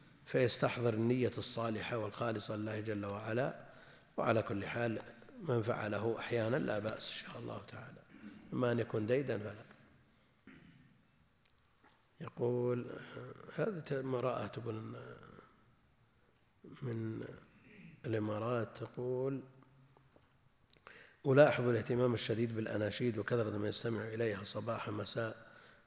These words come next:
وهجران دروس العلم والتعلم والقرآن، وخاصة من قبل النساء وجهلهن في أمور العقيدة ومسائل فقهية هامة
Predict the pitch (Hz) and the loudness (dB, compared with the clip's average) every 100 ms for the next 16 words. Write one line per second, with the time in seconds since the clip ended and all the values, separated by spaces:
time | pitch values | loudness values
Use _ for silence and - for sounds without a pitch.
0 | - 113 110 117 117 113 117 110 104 110 | -2 0 2 2 2 2 0 0 -2 -2
1 | 113 107 107 - 117 - - - 113 110 | -2 -2 -4 -6 -6 -4 -6 -2 -2 0
2 | 117 113 - - - - - 117 110 - | 0 -2 -6 -16 -20 -20 -12 -6 -6 -2
3 | 110 117 110 - 120 - 120 107 104 113 | -2 0 0 0 0 0 -2 -4 -2 0
4 | 110 107 104 - 117 113 107 107 104 104 | 0 0 -2 -2 -4 -4 -4 -2 -2 0
5 | 107 120 107 110 110 117 107 110 110 120 | -2 -2 -2 -4 0 0 0 -4 -2 0
6 | 113 107 - - - - - - 120 110 | 0 -2 -6 -16 -20 -20 -20 -8 -2 0
7 | - 113 101 107 - 117 107 98 113 117 | 2 0 0 -4 -2 -2 -2 -2 0 2
8 | 117 117 | 2 0